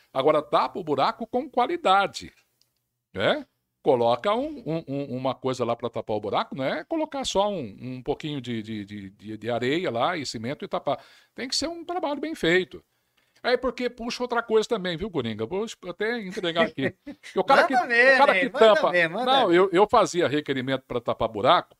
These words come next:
Speaker 2: É.
Speaker 1: Meu, a Avenida oito tá precisando tapar o buraco. Então, Davi, a Avenida oito até, aí tem que especificar,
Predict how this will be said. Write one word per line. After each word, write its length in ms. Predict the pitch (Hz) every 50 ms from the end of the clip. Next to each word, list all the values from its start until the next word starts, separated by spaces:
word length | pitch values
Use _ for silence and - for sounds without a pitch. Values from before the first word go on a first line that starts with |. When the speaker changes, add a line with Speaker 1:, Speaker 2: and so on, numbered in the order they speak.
| _ -
Speaker 2:
É. 340 | 117 120 120 120 117 113 107
Speaker 1:
Meu, 300 | 185 196 170 110 - - _
a 80 | - 123
Avenida 380 | 131 156 151 175 190 196 185
oito 240 | 147 143 175 185 -
tá 100 | - 196
precisando 300 | 175 - - 190 190 196
tapar 260 | - 190 175 - 180
o 40 | 196
buraco. 360 | 196 208 160 139 131 131 - _ _ _ _ _ _ _ _ _ _ _ _ _ _ _ _ _ _
Então, 160 | - 139 143
Davi, 260 | 156 175 156 202 214 214
a 40 | 202
Avenida 400 | 185 170 170 180 208 208 220 175
oito 400 | 147 147 147 143 127 - _ _ _ _ _ _ _ _ _ _ _ _ -
até, 500 | 110 113 113 - 123 127 123 113 92 - _ _ _ _ _ _ _ _ _
aí 120 | - 107 117
tem 180 | - 143 160
que 80 | 156 -
especificar, 800 | 175 - - - - - 226 - - - - 160 139 110 87 -